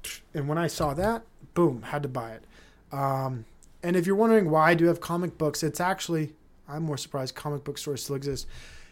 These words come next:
Yeah, me too. I'll tell you this, dude, there are some comics that are fucking worth money too that get released. They're like trading cards, which is what I've kind of found out.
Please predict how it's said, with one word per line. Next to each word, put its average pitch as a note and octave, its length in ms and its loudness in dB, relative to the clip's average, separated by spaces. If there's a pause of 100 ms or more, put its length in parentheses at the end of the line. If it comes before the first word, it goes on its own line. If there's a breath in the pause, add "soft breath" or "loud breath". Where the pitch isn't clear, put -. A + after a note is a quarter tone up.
(140 loud breath)
Yeah, C3+ 400 0
me D3+ 180 0
too. F3 440 0 (320)
I'll D#3+ 120 2
tell F#3+ 140 0
you F3 100 8
this, E3+ 160 6
dude, D3 220 -2
there E3 100 4
are F3 140 6
some D#3 200 -2
comics D#3 460 -4
that C#3+ 100 -4
are B2 60 -4
fucking C#3+ 560 -4
worth B2+ 240 -8 (480)
money C3 640 -2
too C#3+ 300 -2
that B2 180 -4
get D3 160 -4
released. D3+ 320 2
They're F#3+ 80 2
like G3 220 6
trading D#3+ 340 2
cards, B2+ 460 -8 (100)
which C#3+ 340 -2
is C3 220 -6
what C#3+ 160 -2
I've C3 140 -4
kind C#3 180 -4
of A#2 80 -10
found C3 320 -4
out. B2+ 300 -2